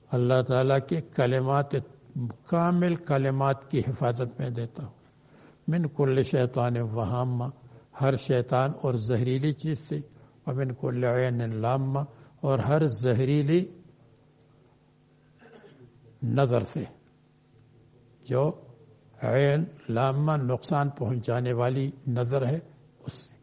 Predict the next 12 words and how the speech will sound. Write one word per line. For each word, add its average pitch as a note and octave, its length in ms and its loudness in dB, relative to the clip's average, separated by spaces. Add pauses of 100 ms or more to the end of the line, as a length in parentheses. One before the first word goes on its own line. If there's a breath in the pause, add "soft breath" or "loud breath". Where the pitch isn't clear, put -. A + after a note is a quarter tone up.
(160)
یہ C3 120 0
فرماتے D#3 480 -6
تھے۔ - 140 -20 (2000 soft breath)
"اذهب B2+ 280 4
الباس C3 640 0 (440)
رب B2+ 280 2
الناس B2+ 640 0 (2500)
انت C#3 260 0
الشافی C3+ 640 2
لا A#2+ 220 2
شافی C3+ 480 2
الا A#2+ 400 0